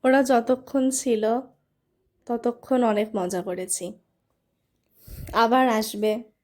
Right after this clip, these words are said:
কবে সময় সুযোগ হবে জানি না, আমিও কবে যেতে পারবো জানি না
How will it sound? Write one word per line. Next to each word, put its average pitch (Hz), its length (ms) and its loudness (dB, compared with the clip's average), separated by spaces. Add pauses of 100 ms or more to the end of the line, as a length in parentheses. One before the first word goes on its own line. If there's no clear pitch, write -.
(260)
কবে 214 180 -2
সময় 214 300 -2
সুযোগ 214 360 0
হবে 208 280 0
জানি 196 300 -2
না, 190 140 -6 (840)
আমিও 220 360 2
কবে 240 260 4
যেতে 226 260 0
পারবো 214 340 0
জানি 208 300 0
না 214 140 0